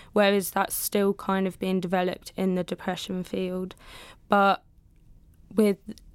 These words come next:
having antidepressant treatments and things like that, it could be that it could prevent some cases of depression, which might then lead on to preventing dementia. However, the other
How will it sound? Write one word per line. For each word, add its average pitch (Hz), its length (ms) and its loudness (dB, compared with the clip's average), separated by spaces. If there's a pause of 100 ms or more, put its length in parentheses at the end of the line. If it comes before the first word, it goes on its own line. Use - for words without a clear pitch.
(200)
having 202 420 0
antidepressant 196 880 -4
treatments 185 540 -4
and 185 160 -4
things 185 240 -4
like 190 160 -4
that, 185 220 -2
it - 100 -8
could - 280 -8
be 185 180 -2
that 185 260 -2 (140)
it - 240 -8
could 185 360 -4 (100)
prevent 185 580 -6
some 180 260 -4
cases 185 540 -8
of 180 240 -8 (320)
depression, 190 480 -4
which 185 200 -6
might 185 440 0
then 180 260 -4
lead 180 260 -4
on 180 200 -6
to - 140 -14
preventing 180 720 -6 (180)
dementia. 190 680 -4 (520)
However, 214 400 4
the 208 100 4
other 220 320 4